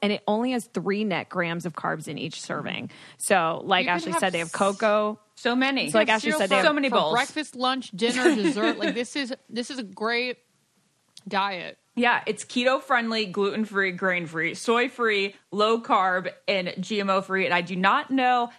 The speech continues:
Speaker 3: how they do it, but they do. And I guess that's why they call it Magic Spoon. It's magic.
Speaker 1: <laughs>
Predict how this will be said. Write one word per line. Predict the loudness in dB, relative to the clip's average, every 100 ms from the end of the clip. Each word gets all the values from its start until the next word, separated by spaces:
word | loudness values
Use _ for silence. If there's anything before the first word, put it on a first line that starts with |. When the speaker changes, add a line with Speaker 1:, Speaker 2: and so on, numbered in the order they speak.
| -6
Speaker 3:
how | 2 4 4
they | -2
do | 0 0
it, | 0 -2
but |
they | -2 0
do. | 2 2 2 0
And | 0 2
I |
guess | 2 2
that's | 0 0
why | 0
they | 0
call | 0 0
it |
Magic | 0 -2 -4 -8
Spoon. | -8 -8 -2
It's | -4 -2
magic. | -6 -8 -8 -14 _ _
Speaker 1:
<laughs> | -4